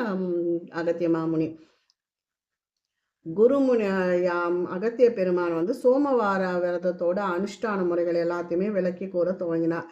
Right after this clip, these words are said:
தேவாதி தேவர்களுக்கெல்லாம் சிறந்தவர் சிவபெருமான்.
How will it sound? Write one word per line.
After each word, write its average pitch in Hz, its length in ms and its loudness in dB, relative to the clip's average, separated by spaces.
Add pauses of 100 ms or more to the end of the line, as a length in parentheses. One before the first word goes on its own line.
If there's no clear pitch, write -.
(440)
தேவாதி 240 540 4
தேவர்களுக்கெல்லாம் 202 800 -2
சிறந்தவர் 190 520 0
சிவபெருமான். 175 800 0